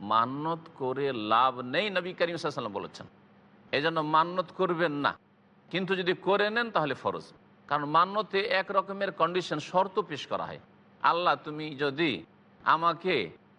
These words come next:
বাইতুল্লাহ পর্যন্ত পৌঁছে দাও, হজ করার তৌফিক দাও, তাহলে তিনটে রোজা রাখবো মক্কায়।" তাহলে আল্লাহর সাথে যেন শর্ত রাখছেন, "যদি পৌঁছাও আল্লাহ,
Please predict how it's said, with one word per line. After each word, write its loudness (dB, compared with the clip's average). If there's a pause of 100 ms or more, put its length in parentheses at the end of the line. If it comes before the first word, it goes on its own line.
(340)
বাইতুল্লাহ 2
পর্যন্ত -2
পৌঁছে 0
দাও, 4
হজ 2
করার 2
তৌফিক -2
দাও, 4 (240)
তাহলে 2
তিনটে 0
রোজা 2
রাখবো -4
মক্কায়।" -4 (140)
তাহলে 0
আল্লাহর 2
সাথে -6
যেন 2
শর্ত 2
রাখছেন, 0
"যদি -4
পৌঁছাও 4
আল্লাহ, 2